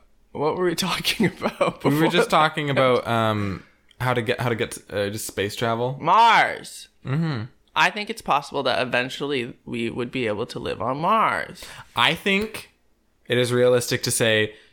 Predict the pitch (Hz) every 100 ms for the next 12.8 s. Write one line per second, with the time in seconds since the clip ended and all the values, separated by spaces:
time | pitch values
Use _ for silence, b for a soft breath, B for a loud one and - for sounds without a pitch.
0 | _ - 127 131 131 127 123 110 117 98
1 | 110 107 104 101 92 85 82 - 80 71
2 | 107 _ _ _ - _ _ 185 185 -
3 | 160 175 226 160 113 - 127 73 - 80
4 | - _ _ - 135 110 - - 95 101
5 | - 127 - 95 156 160 127 131 135 147
6 | - - _ _ _ - 123 120 113 113
7 | - - _ _ _ _ 117 117 131 120
8 | 123 123 120 123 120 117 110 107 b b
9 | b b b - 50 - _ _ 113 123
10 | 123 123 113 101 - _ _ - 107 101
11 | 117 - - 107 - - - - - 135
12 | 123 107 - 110 95 95 85 78